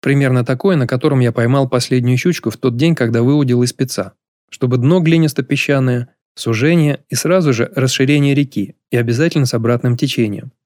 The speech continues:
И чтобы водоросли росли, но не сплошняком. Да, желательно на реке поуже дона,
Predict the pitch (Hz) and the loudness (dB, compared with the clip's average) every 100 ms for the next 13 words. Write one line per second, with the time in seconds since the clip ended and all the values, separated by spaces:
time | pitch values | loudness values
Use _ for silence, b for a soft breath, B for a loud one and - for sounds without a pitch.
0 | _ 151 - 220 147 113 139 120 117 120 | _ -6 -2 0 2 4 2 0 0 0
1 | 120 120 110 104 _ - 151 147 139 139 | -2 -2 -6 -6 _ -6 0 0 0 -2
2 | 131 147 127 110 98 _ _ _ - 127 | 0 0 0 -4 -8 _ _ _ -4 0
3 | 135 104 123 143 131 123 123 123 131 127 | 2 2 2 2 2 2 2 2 0 0
4 | 196 - 123 139 151 143 123 101 | 0 2 2 2 0 2 0 -2